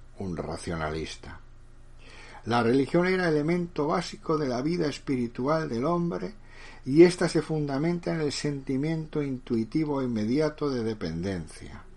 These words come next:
Este sentimiento de dependencia absoluta era para Schleiermacher el alimento de la reflexión filosófica. Esta visión no debe despreciarse,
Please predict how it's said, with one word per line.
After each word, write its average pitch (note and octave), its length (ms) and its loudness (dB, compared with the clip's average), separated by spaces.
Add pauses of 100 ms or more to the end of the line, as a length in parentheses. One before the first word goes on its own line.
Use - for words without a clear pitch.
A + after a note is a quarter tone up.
(960)
Este B2 240 2
sentimiento C#3 640 2
de C3+ 140 2
dependencia C3+ 680 0
absoluta D#3 840 -2
era D3+ 340 2
para C#3+ 280 2
Schleiermacher B2 1040 -2 (320)
el A2+ 160 4
alimento G2+ 840 0
de F2 160 -6
la D#3 160 -4
reflexión D2 840 -8
filosófica. C#2+ 920 -10 (1300)
Esta B2+ 260 0
visión D#3 360 2
no D3+ 120 4
debe D#3+ 220 6
despreciarse, D3 920 -2